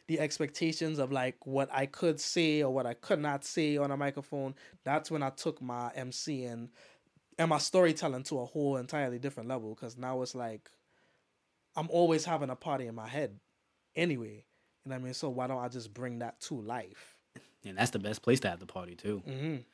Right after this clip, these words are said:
Speaker 2: you know what's funny too? A lot of people don't know, like, my older brother Maurice knows, um, because of you, that's when I, like, really started to, like, lock in. Like, I, I, obviously, I'm, I'm not a blend. I know how to scratch and everything.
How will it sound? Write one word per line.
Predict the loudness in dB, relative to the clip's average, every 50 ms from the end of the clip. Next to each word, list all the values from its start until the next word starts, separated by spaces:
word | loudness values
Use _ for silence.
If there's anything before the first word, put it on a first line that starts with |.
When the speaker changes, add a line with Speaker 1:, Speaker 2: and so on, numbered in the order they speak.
| _ _
Speaker 2:
you | 8 12 12
know | 12 12
what's | 12 12
funny | 12 12 12 12 12 12
too? | 12 12 12
A |
lot | 12 12 12 12
of | 12
people | 12 12 12
don't | 12 12 12 12 12 12
know, | 12 12 12 12
like, | 12 12 10 8 8
my | 8
older | 10 10 10 10 12
brother | 10 10 10 10
Maurice | 8 8 8 8 8 8 6
knows, | 4 4 6 4 2 0 -2 -6
um, | -8 -8 -8 -8 -10 -12 4 6
because | 6 12 12 12 12 12
of | 12 12 12
you, | 12 12 12 12 12 12 12 10 4 -4 _ _ _ _ _
that's | 8 10 10 12 12
when | 12 12
I, | 12
like, | 12 12 12 12
really | 10 10 12 12 12 12
started | 12 12 12 12 12 10
to, | 10
like, | 8 8 6 6
lock | 8 10 12 12 12 12 12
in. | 12 12 12 12
Like, | 12 10 8
I, | 6 4 2 0 -4
I, | -6 2 10
obviously, | 10 12 12 12 10 8
I'm, | 8 8
I'm | 8 8
not | 10 10 8
a |
blend. | 8 6 6 6 8 10 10 10
I | 10
know | 10 10
how | 8
to | 6
scratch | 4 6 8 8 10 10 8 8
and | 8
everything. | 8 8 6 4 4 6 6 8 8 6